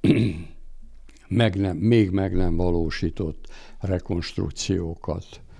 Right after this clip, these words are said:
ö, csinálnánk meg, másrészt pedig meg kell vizsgálni azt, hogy azokon az új városrészeken, amelyek az utóbbi,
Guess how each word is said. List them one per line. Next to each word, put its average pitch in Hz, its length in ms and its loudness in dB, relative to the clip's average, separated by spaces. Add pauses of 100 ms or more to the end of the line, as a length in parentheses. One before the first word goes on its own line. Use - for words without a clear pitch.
(460)
ö, 90 360 -4 (400)
csinálnánk 98 960 -2
meg, 113 500 -2 (400)
másrészt 101 640 0
pedig 98 680 0 (600)
meg 120 280 0
kell 90 260 -2
vizsgálni 87 560 -2
azt, 92 300 -4
hogy 82 180 -4
azokon 107 440 -2
az 90 140 -2
új 104 280 0
városrészeken, 85 1080 -4
amelyek 82 420 -2
az 85 140 -2
utóbbi, 85 600 0